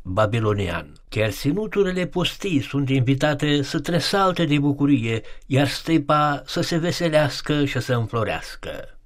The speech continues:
Rezultatele transformării sunt ilustrate prin imagini concrete. Atunci se vor deschide ochii orbilor și urechile surzilor se vor destupa. Atunci șchiopul va sări ca un cerb și limba celui mut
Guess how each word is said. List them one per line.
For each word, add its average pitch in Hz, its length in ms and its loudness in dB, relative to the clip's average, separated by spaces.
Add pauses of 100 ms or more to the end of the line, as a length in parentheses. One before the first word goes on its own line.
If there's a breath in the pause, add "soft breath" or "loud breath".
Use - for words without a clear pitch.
(100)
Rezultatele 165 800 0
transformării 160 1000 0
sunt 180 720 -2 (120)
ilustrate 165 920 2
prin 170 180 2
imagini 120 580 2
concrete. 135 800 0 (140)
Atunci 123 520 0
se 131 140 -2
vor 127 180 2
deschide 139 600 0
ochii 180 480 -2
orbilor 156 680 2 (240)
și 95 80 -4
urechile 175 600 0
surzilor 143 800 0
se 135 180 -2
vor 120 160 2
destupa. 104 720 -2 (200 loud breath)
Atunci 180 380 -2
șchiopul 202 540 -2
va 180 120 2
sări 175 380 -2
ca 123 200 -2
un 120 160 0
cerb 151 460 0 (380 loud breath)
și - 200 -6
limba 170 420 -2
celui 156 300 2
mut 143 380 2